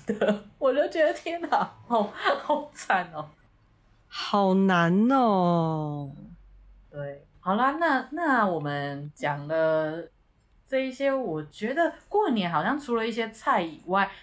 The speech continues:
Speaker 1: 还有我觉得比较印象深刻的应该是零食类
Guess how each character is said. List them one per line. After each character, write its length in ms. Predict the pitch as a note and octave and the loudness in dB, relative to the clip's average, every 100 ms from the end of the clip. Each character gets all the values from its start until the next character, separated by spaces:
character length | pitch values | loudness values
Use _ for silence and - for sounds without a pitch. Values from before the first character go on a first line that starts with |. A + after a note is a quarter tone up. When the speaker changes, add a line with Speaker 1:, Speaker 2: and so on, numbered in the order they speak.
| - _ | -20 _
Speaker 1:
还 260 | - F#3 | -2 0
有 180 | D4 C4+ | 2 2
我 200 | E3 D#3 | 0 -2
觉 160 | F3 G3+ | -2 -2
得 40 | |
比 120 | G#3 | 0
较 180 | F#3+ G#3 | -2 0
印 100 | G#3+ | 2
象 160 | G3 F#3+ | 0 -2
深 200 | F#3+ F3+ | -4 -2
刻 100 | G3 | -2
的 80 | |
应 100 | E3 | -2
该 160 | E3 E3 | -2 -4
是 460 | E3+ F3+ D#3 D3 C#3+ | -4 -8 -6 -6 -6
零 380 | D3+ D3 D#3+ | -6 -6 -6
食 400 | G3 - B2+ A2+ D3+ | -8 -10 -14 -12 -8
类 240 | D3+ | -8